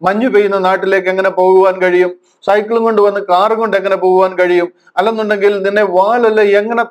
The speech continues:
തലയാക്കാൻ പറ്റും, അല്ലെന്നുണ്ടെങ്കിൽ ഏത് രീതിയിൽ അനുഗ്രഹങ്ങൾ ലഭിക്കുവാൻ കഴിയും?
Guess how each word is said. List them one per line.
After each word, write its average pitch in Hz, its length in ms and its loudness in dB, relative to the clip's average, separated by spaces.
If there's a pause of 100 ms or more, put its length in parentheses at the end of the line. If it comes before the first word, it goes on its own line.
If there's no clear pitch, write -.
തലയാക്കാൻ 220 540 0
പറ്റും, 214 300 0 (300)
അല്ലെന്നുണ്ടെങ്കിൽ 214 540 0 (680)
ഏത് 233 460 2
രീതിയിൽ 196 420 0
അനുഗ്രഹങ്ങൾ 190 640 -2
ലഭിക്കുവാൻ 160 460 0
കഴിയും? 156 280 -2